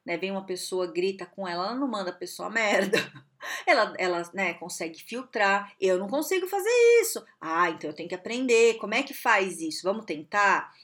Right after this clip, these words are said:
né? Começa a treinar. E tudo, principalmente soft skills, é treino,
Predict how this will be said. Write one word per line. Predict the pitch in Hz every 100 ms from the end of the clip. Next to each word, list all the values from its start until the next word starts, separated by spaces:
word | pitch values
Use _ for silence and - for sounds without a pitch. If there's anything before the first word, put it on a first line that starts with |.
| _
né? | 175 185 180 - _
Começa | 196 170 185
a |
treinar. | 190 269 302 -
E | -
tudo, | - 349 349 277 185 -
principalmente | 294 311 277 220
soft | - 196 -
skills, | - - 226 214 156 - -
é | 285
treino, | 294 427 403 311 220 175